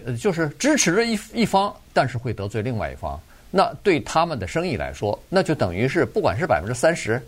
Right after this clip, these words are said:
还是百分之四十，或者是百分之五十的人，你就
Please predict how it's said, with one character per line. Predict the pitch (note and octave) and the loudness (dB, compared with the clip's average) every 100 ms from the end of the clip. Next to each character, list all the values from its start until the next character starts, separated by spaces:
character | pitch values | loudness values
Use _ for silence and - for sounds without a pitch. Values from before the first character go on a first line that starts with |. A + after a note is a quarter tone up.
| - | -2
还 | A2+ | 0
是 | B2+ | 0
百 | F3+ F2 | 0 0
分 | A#2+ | -2
之 | |
四 | E3 B3+ E3+ | -2 0 0
十， | G2+ B2 D3+ - - - | 0 -2 -4 -8 -20 -6
或 | - G#3 | 2 2
者 | B2 | 2
是 | A#2+ | -2
百 | C3 A2+ | 0 0
分 | E3 | 0
之 | |
五 | A#3 A#2+ | -4 -4
十 | G2 D#3+ | -4 -2
的 | G3 | 0
人， | A2+ C3+ E3 - - - | 2 0 -4 -14 -20 -4
你 | C#3 | 0
就 | A#3+ B3 | 0 0